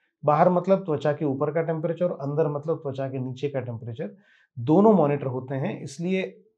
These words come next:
डैमेज होने का, चमड़ी का डैमेज होने का जो डर है वो लगभग, लगभग नहीं के बराबर होता है। तो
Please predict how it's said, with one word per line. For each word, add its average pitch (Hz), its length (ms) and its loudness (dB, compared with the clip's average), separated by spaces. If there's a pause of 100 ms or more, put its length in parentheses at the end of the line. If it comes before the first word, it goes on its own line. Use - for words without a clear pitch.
डैमेज 147 460 4
होने 143 240 0
का, 139 460 -2 (280)
चमड़ी 147 300 0
का 180 200 6
डैमेज 135 380 0
होने 135 160 -4
का 131 160 -4
जो 120 120 -6
डर 120 220 -2
है 151 260 -8 (320)
वो 170 160 2
लगभग, 135 340 0
लगभग 120 500 -4 (140)
नहीं 131 320 -4
के 135 80 0
बराबर 104 340 -8
होता 95 140 -10
है। - 60 -10 (880)
तो - 280 -2